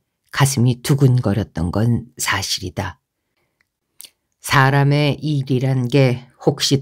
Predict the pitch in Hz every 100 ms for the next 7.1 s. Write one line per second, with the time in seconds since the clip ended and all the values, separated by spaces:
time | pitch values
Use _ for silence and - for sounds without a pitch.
0 | - 131 143 139 139 123 139 139 123 -
1 | _ _ _ _ _ _ _ - - 160
2 | 165 165 165 160 - 156 156 147 151 139
3 | 143 139 - - - 196 147 147 147 -
4 | 135 139 135 127 117 - 104 - _ _
5 | - - 170 143 139 135 139 135 113 127
6 | - 120 120 - - 117 123 110 104 110